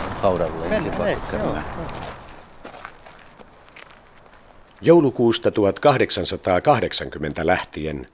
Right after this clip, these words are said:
Speaker 3: tamperelaisten maisen matkan määränä oli siis lähes yksinomaisesti Kalevankangas.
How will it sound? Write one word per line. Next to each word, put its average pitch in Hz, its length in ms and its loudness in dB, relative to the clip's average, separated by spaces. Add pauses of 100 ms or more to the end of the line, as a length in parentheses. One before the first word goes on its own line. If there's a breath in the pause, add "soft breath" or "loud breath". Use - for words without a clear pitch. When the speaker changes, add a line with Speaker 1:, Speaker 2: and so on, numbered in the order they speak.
(320 soft breath)
Speaker 3:
tamperelaisten 110 920 2
maisen 104 480 -2
matkan 78 420 -6
määränä 78 500 -2 (420)
oli 71 180 -6
siis 78 300 -4
lähes 92 340 -2
yksinomaisesti 98 880 -4
Kalevankangas. 78 1000 0